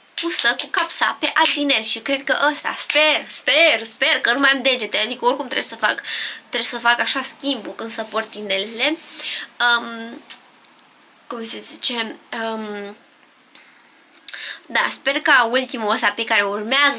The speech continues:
să-l iau, încă nu l-am luat, pe care urmează să-mi iau, să-mi potolească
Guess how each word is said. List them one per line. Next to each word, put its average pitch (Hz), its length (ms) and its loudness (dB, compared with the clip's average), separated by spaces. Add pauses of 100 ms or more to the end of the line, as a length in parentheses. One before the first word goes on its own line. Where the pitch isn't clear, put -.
să-l 196 180 -6
iau, 185 400 0
încă - 200 -4
nu 113 140 -2
l-am 214 200 2
luat, 101 300 2
pe 214 100 -6
care 202 180 0
urmează 220 380 0
să-mi 202 180 -6
iau, - 300 -2
să-mi 214 360 -6
potolească 226 840 -2